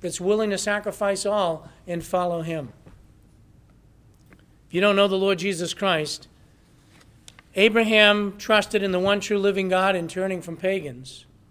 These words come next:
But according to the book of John,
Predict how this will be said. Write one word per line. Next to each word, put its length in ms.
But 120
according 520
to 520
the 60
book 180
of 80
John, 460